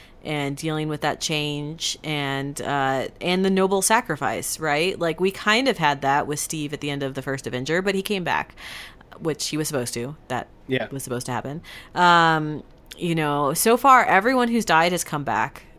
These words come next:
Speaker 1: Uh, and I want someone to die and stay dead and it be, uh, a, a, something that affects people for movies to come.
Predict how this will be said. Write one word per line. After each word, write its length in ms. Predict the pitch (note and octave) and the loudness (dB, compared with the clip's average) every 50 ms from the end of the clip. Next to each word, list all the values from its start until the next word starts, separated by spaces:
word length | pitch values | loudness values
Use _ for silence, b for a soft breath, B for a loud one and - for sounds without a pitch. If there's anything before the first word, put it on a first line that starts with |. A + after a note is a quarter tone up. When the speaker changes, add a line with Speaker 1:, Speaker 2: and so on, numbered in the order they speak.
| - - | -12 -6
Speaker 1:
Uh, 400 | E3 D#3 D3 C#3 C3+ C3+ C3+ C3 C3 B B B B B - | -2 0 0 0 0 0 -2 -4 -6 B B B B B -6
and 160 | - F3 E3+ | -4 -2 0
I 180 | E3 D3+ E3+ F#3 | 2 2 4 4
want 200 | G#3 A3 G#3 G3+ | 4 4 2 2
someone 300 | - G3 G3 G3 G3 G3 | 0 0 0 0 0 0
to 60 | G3+ | 0
die 260 | F#3+ F3+ E3 E3 E3 | 2 4 6 6 6
and 180 | F3 F#3 G3+ F#3+ | 4 2 0 -2
stay 280 | - - - D#3+ F3+ | -2 -2 0 0 0
dead 420 | F#3 E3 C3+ A#2 C3+ C#3+ D3 E3 - | 0 0 0 0 0 0 -2 -4 -6
and 320 | - D3+ D#3 D3+ D3 D3 D3 | -6 -4 -2 -2 -2 -2 -2
it 220 | - - - - | -4 -4 -6 -8
be, 600 | C#3+ C3+ C#3+ D3 D3+ D3+ D#3 D#3 D3 D3 C#3+ - - | -8 -6 -6 -4 -4 -4 -4 -4 -4 -4 -6 -6 -6
uh, 280 | - C3+ C#3+ C3 G#2 - - | -4 -4 -2 -2 -4 -4 -8
a, 180 | - - - - - - | -8 -10 -10 -12 -10 -10
a, 100 | - C#3 | -10 -10
something 520 | - - - - E3 E3 E3 F3+ F3+ F3 | -8 -6 -4 -2 -2 -2 -2 -2 -4 -2
that 100 | E3 C#3+ | -2 -4
affects 400 | G#2+ - - - D#3 D#3+ D#3+ - | -4 -4 -2 -2 -2 0 0 -4
people 320 | - - E3+ E3 - D#3+ D3+ | -6 -6 -6 -4 -4 -4 -4
for 140 | - D3+ D3 | -4 -6 -6
movies 420 | D3 D3+ D#3 D3+ D#3 D3+ D3 - | -4 -4 -4 -4 -4 -4 -4 -4
to 80 | - C3 | -6 -8
come. 360 | - - C#3 B2 B2 B2 B2+ | -6 -4 -4 -4 -4 -4 -8